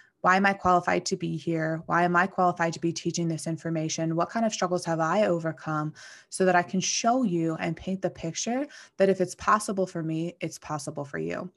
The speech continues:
And I truly, truly believe that every single person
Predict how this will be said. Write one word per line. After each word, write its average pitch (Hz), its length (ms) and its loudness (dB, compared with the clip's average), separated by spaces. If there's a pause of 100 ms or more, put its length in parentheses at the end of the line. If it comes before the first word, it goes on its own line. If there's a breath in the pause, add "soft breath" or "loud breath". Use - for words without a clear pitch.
(220)
And 180 100 0
I 175 60 2
truly, 196 840 -2
truly 175 400 -4
believe 160 640 -6 (580 loud breath)
that 170 200 -2
every 175 240 2
single 170 280 -6
person 254 680 -4